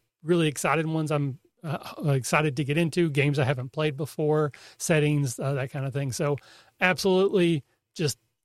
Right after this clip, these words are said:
cannot wait to get to Gen Con. And then the sucky thing is that I go back to work next week. I've been off for all of July. And then on Monday and Tuesday, I have to go to, back to my real job. And then I'm off for, for Gen Con for the rest of the week. So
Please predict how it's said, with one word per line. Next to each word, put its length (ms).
cannot 340
wait 300
to 100
get 220
to 160
Gen 240
Con. 380
And 100
then 80
the 80
sucky 380
thing 240
is 80
that 120
I 100
go 140
back 180
to 80
work 220
next 260
week. 240
I've 80
been 140
off 160
for 160
all 200
of 80
July. 640
And 120
then 140
on 160
Monday 380
and 100
Tuesday, 400
I 40
have 120
to 80
go 120
to, 60
back 200
to 100
my 60
real 240
job. 420
And 140
then 100
I'm 140
off 160
for, 460
for 120
Gen 280
Con 240
for 80
the 80
rest 220
of 60
the 60
week. 240
So 220